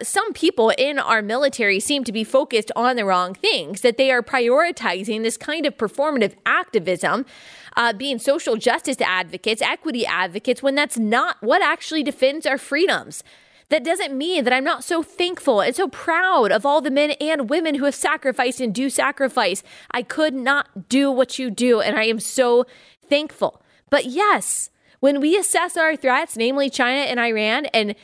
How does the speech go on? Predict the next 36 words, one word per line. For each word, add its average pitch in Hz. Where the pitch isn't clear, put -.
and 226
we 240
see 240
that 269
we're 240
focused 226
completely, 247
uh, 226
or 220
that 196
they 190
are 254
focused 277
completely 254
on 226
dominance 262
and 226
lethality, 208
and 202
we're 220
focused 285
on 233
how 226
we 247
can 240
better 208
include 233
pregnant 240
women 262
in 262
our 226
military, 233
as 381
a 403
pregnant 285
woman, 311